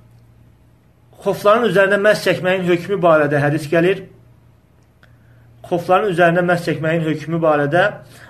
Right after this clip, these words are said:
An Mughira ibn Şu'bə radiyallahu anhu qal, "Kuntu ma'an nabiyyi sallallahu alayhi və səlləm fətəvadda, fəəhveytu li ənzi'a xuffeyhi, fəqal, da'huma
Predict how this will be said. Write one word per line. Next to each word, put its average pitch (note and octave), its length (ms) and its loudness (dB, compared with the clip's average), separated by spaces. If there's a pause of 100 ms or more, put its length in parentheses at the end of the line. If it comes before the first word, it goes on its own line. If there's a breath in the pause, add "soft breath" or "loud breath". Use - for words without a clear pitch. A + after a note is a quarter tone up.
(120)
An F#3+ 240 0
Mughira A3 400 4
ibn G3+ 160 0
Şu'bə G3+ 380 0
radiyallahu F#3 580 4
anhu E3+ 260 -2
qal, F#3+ 260 4 (300 loud breath)
"Kuntu A3+ 320 -4
ma'an F#3 280 -2
nabiyyi F#3+ 320 -2
sallallahu F3 640 0
alayhi E3 220 0
və D#3 120 -4
səlləm F3+ 400 -2
fətəvadda, E3 680 0 (400 loud breath)
fəəhveytu F3 760 0
li E3+ 100 -2
ənzi'a F3 520 -4 (100)
xuffeyhi, E3 680 -2
fəqal, F3+ 460 2 (520 loud breath)
da'huma E3+ 600 0